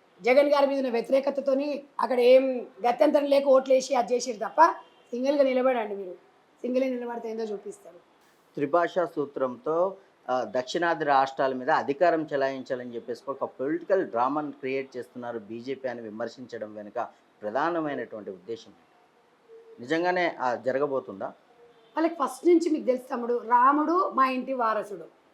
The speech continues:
Speaker 1: రాముడు సీతాదేవి, రాముడు మా ఇంటి వారసుడు అని ఇవాళ బీజేపీ చెప్పుకుంటూనే ఉంటారు కథలు కథలుగా. ఎవరికి తెలియదు? మా దేవుడు, మా దేవుడు అంటాడు, ఎవరి దేవుడు వాడికే.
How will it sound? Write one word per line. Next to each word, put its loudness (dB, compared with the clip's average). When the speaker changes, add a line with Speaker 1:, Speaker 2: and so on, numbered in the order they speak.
Speaker 1:
రాముడు 2
సీతాదేవి, 2
రాముడు 6
మా 6
ఇంటి -2
వారసుడు 2
అని 2
ఇవాళ -2
బీజేపీ 0
చెప్పుకుంటూనే 4
ఉంటారు 2
కథలు -2
కథలుగా. -2
ఎవరికి 2
తెలియదు? 4
మా 8
దేవుడు, 2
మా 4
దేవుడు 4
అంటాడు, -4
ఎవరి 0
దేవుడు -2
వాడికే. 2